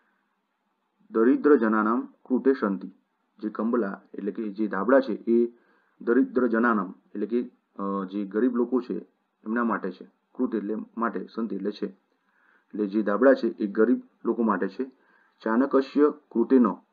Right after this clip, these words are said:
ચાણક્ય એટલે કે ચાણક્ય કૃતે એટલે માટે, ન એટલે નથી, ચાણક્ય માટે નથી. સહ મન્યતે યત પરકીય વસ્તુન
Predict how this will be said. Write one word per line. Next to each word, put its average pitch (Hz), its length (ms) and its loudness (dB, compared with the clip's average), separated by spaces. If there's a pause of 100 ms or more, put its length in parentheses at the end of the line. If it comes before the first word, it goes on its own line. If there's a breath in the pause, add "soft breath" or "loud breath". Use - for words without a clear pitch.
(300)
ચાણક્ય 110 480 -4
એટલે 104 320 -10
કે - 100 -14
ચાણક્ય 110 440 -2 (100)
કૃતે 113 220 -2
એટલે 98 120 0
માટે, 107 300 -2 (140)
ન 117 180 0
એટલે 110 160 -4
નથી, 131 260 -6 (360)
ચાણક્ય 107 300 -4
માટે 104 220 0
નથી. 156 260 0 (920 soft breath)
સહ 147 80 10 (960)
મન્યતે 127 840 2 (300)
યત 120 360 4 (680)
પરકીય 123 520 4
વસ્તુન 110 600 2